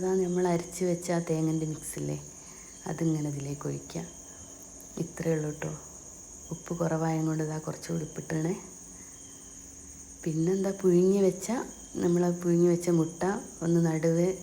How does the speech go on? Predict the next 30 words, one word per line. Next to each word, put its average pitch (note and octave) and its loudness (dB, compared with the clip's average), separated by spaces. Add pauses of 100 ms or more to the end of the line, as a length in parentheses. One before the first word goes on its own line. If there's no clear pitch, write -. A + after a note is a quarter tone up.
കീറിയിട്ട് E3+ 2 (180)
ഇതാ D#3 -2
ഇതിലേക്ക് D#3 -2
ഇങ്ങനെ D3+ 0
ഇട്ട് D3 -6
കൊടുക്കുക. D3+ -2
മുഴുവനോടെ F#3 6 (160)
ഇടുമ്പോൾ D#3+ 2 (400)
ടേസ്റ്റ് D#3 2
കുറയും D3 0
ട്ടോ. D#3 0 (120)
ഇങ്ങനെ F#3 6 (500)
ഇടുമ്പോഴാണ് E3 6
ഇതിൻ്റെ E3 4
ഒരു E3+ 4 (640)
ഈ E3+ 6 (160)
മസാല, E3+ 4 (140)
കറിൻ്റെ E3+ 4
മസാലയും E3 2 (340)
ഇതൊക്കെ E3+ 0
ഇതിലേക്ക് D#3+ 2
പിടിക്കുള്ളേ, D3+ 0 (1080)
ഫ്ലേവറൊക്കെ E3 2
ഇതിലേക്ക് D3+ 0
പിടിക്കുള്ളൂ. D3 -4
അപ്പോഴാണ് D#3 -6
ക-, D3+ -2
കറിക്ക് D#3 0 (100)
നല്ല, D#3 -4 (180)
ഉം, D#3+ 4